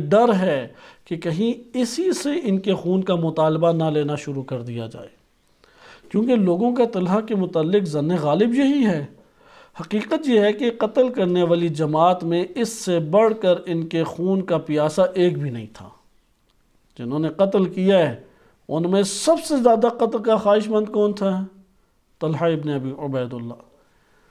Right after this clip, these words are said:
चुनांचे उसने खून का इवज़ लेने के सिलसिले में जो फ़ौजें फराहम की हैं, उससे ये चाहा है कि लोगों को मुगालता दे, ताकि हकीकत इनके ऊपर मुश्तबा हो जाए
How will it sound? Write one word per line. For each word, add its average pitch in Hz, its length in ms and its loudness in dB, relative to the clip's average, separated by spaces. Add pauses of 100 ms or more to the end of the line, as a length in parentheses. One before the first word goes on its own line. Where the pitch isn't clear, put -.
(600)
चुनांचे 214 380 4
उसने 247 380 2
खून 202 260 -2
का 214 160 0
इवज़ 196 420 4
लेने 170 280 -2
के 170 140 -2
सिलसिले 160 480 -2
में 165 200 2
जो 165 120 0
फ़ौजें 170 400 0
फराहम 170 400 2
की 160 200 -4
हैं, 185 260 0
उससे 170 400 -6
ये 170 180 0
चाहा 185 440 4
है 156 240 0
कि 156 140 -6
लोगों 156 420 -2
को 190 140 -4
मुगालता 156 760 0
दे, 131 180 -6 (540)
ताकि 156 280 -2
हकीकत 185 640 -2
इनके 170 280 -2
ऊपर 185 340 2
मुश्तबा 170 640 0
हो 180 220 2
जाए 208 280 4